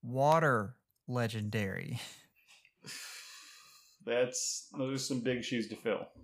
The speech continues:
Speaker 1: <sighs> I'm, I, given, given the legendaries that just hit, I don't know if I can handle water getting even harder. <laughs> I,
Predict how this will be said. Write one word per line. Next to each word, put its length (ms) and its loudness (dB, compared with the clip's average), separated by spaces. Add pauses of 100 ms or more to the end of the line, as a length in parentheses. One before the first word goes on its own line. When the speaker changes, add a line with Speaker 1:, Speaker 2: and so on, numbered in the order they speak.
(340)
Speaker 1:
<sighs> 480 -4 (1300)
I'm, 380 4 (160)
I, 320 6 (720)
given, 560 2 (640)
given 280 2
the 60 2
legendaries 800 4
that 120 -4
just 340 -2
hit, 380 -2 (280)
I 80 4
don't 360 4
know 180 6
if 100 2
I 100 4
can 160 0
handle 600 0 (340)
water 500 6 (220)
getting 340 2 (140)
even 300 0
harder. 540 2 (320)
<laughs> 1600 -4
I, 220 0